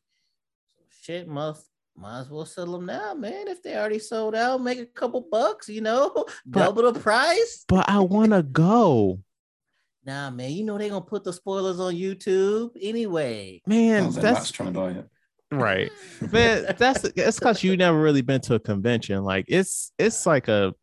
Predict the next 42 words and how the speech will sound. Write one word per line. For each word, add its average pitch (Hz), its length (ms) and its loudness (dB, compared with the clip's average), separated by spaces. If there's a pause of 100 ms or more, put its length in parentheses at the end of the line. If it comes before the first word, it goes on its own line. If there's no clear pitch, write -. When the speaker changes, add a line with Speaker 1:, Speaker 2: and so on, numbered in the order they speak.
Speaker 2:
it's - 140 -6
like 156 140 2
a 104 60 -2
different 139 380 -2
world, 131 260 -2
man. 107 200 -6 (840)
Speaker 1:
Nah, 160 360 2
wh-, 175 220 -6
what's 214 180 -10
the 214 80 -6
conventions 180 560 -6
where 147 240 -4
they, 135 280 -4
uh, 113 680 -6 (560)
show, 143 300 -2
like, 127 220 -6
the 101 80 -20
trailers 131 480 -6
of, 131 180 -4
uh, 120 100 -8
like, 107 200 -8
Marvel 127 280 -6
movies? 139 340 -6
What 143 100 -8
are 143 60 -8
those 147 160 -6
called? 160 340 -6 (520)
Speaker 2:
Co-, - 240 -4
yeah, 139 220 2
comic 123 360 -4
conventions, 104 500 -10
yeah. 113 100 -12 (140)
Speaker 1:
Yeah, 139 220 -6
like, 117 200 -6
I 143 160 -2
would 151 100 -2
like 135 180 -6
to 117 80 -14
do 110 200 -10
some 101 160 -18
stuff 95 220 -16
li-, 92 80 -20